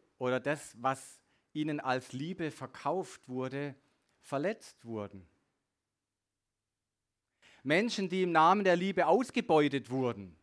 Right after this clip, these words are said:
Man hat ihnen gesagt, "Hey, guck mal, das ist das Paradies", und dann wurden sie irgendwie, Loverboy und sonst wo, vielleicht reingezogen in, in eine Situation, aus der sie gar nicht mehr rauskommen.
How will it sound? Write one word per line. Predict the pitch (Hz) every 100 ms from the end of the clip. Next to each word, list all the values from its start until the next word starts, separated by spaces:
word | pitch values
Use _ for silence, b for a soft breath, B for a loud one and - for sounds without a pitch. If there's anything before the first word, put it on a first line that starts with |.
| _ _ _ _ _ _ _ _ _ _
Man | 127
hat | 147 185
ihnen | 190
gesagt, | 175 156 185 214 - -
"Hey, | 165 214 208
guck | - 190
mal, | 185 165 143 113 b b b b b b b _ _
das | 156 165
ist | 170 -
das | 165
Paradies", | - 160 147 147 160 214 - 147
und | 139
dann | 139 147
wurden | 160 156
sie | 127
irgendwie, | 131 151 190 165 160 185 165 123 _ _
Loverboy | 127 139 160 151 139 147 147
und | 135 131
sonst | 147 156 156
wo, | 147 147
vielleicht | 131 135 131
reingezogen | 127 160 170 - 151 143 139
in, | 131 131 127 120 b b b b b b
in | - 131
eine |
Situation, | 131 135 127 120 139 151
aus | 131
der | 135 127
sie | 131
gar | 123 120
nicht | 135
mehr | 135 123
rauskommen. | 127 156 - 127 107 95